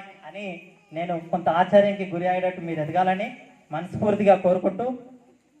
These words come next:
వచ్చి విచ్చేసినటువంటి ప్రతి ఒక్కరికి పేరు పేరున, పేరు పేరున,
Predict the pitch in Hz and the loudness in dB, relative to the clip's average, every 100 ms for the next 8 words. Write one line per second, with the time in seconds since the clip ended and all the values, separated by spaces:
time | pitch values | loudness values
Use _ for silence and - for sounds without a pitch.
0 | - 170 165 190 190 220 214 208 208 196 | -10 -10 -6 -6 -2 -2 -2 -4 -6 -4
1 | - 180 220 208 190 202 202 202 185 165 | 0 0 4 6 6 4 2 2 -8 -8
2 | 196 214 214 202 202 208 202 175 185 180 | -6 -6 -6 -6 -4 -4 -4 -4 -6 -6
3 | 185 185 190 | -4 0 0